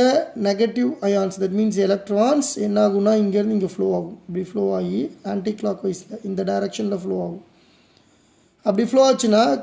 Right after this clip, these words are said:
கரண்ட் வந்து கிளாக்வைஸில் கிரியேட் ஆகும். இவ்வளவுதான். இது நம்ம ஏற்கனவே பார்த்துருக்கோம், எலக்ட்ரான்ஸோடைய ஃப்ளோக்கு ஆப்போசிட்டில் தான் கரண்ட்டோட ஃப்ளோ இருக்கும். So, the electrons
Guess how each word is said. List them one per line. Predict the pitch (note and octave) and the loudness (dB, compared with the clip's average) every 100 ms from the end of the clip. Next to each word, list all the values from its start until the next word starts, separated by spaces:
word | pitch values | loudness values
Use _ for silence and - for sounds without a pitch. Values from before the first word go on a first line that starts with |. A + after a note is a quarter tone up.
| A#3 | 2
கரண்ட் | A#3 C4+ B3 | 4 2 0
வந்து | A#3 C#4 - | 0 0 2
கிளாக்வைஸில் | G#3 G#3 A3 G3+ A3+ - - _ _ _ | 2 2 -4 -6 -8 -14 -20 _ _ _
கிரியேட் | G#3 F#3+ F3+ | -4 -4 -4
ஆகும். | D3 - - _ _ F#3+ | -8 -12 -20 _ _ -4
இவ்வளவுதான். | F#3 F#3+ G#3 | -2 -2 -2
இது | G3+ | -2
நம்ம | F#3+ G3 | 0 2
ஏற்கனவே | G#3 A3 A#3+ A3+ | 2 0 0 2
பார்த்துருக்கோம், | A3+ A3+ F#3 - - _ _ - | 0 -2 -6 -10 -18 _ _ -2
எலக்ட்ரான்ஸோடைய | G3+ G#3 A3+ G#3+ G#3+ G3+ F#3+ | 0 2 2 2 2 0 2
ஃப்ளோக்கு | A3 A3+ A3 | 0 2 2
ஆப்போசிட்டில் | G#3 A3+ G#3+ G#3 G3+ A3+ | 2 0 -2 -4 -4 -2
தான் | A#3 | 2
கரண்ட்டோட | G3 G3 G3+ F#3 | 0 0 -2 -2
ஃப்ளோ | G#3 G3+ | 0 0
இருக்கும். | F#3 - - _ _ _ _ - | -2 -6 -20 _ _ _ _ -2
So, | A#3 A3 | 4 6
the | G#3+ | 6
electrons | A3+ C4 C4 A#3 | 4 0 0 2